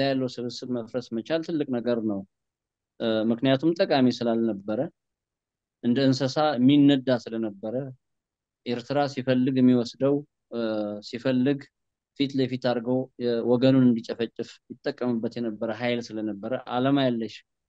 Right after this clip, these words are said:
ፖለቲካዊ ስሌት ኖሮት ለህዝብ የሚያገለግል ሳይሆን በስሜት ህዝብ የሚጎዳ፣ ለአማራ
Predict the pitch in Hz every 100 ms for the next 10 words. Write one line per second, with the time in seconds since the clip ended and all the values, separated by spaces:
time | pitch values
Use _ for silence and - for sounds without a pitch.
0 | _ _ _ _ _ _ - 156 156 156
1 | 143 135 131 131 131 131 135 143 - 127
2 | 127 135 123 113 - 120 120 120 123 123
3 | 117 117 110 107 147 160 - _ _ _
4 | 127 131 135 131 135 131 127 120 120 113
5 | 117 117 135 131 _ _ _ _ _ _
6 | _ _ 131 147 170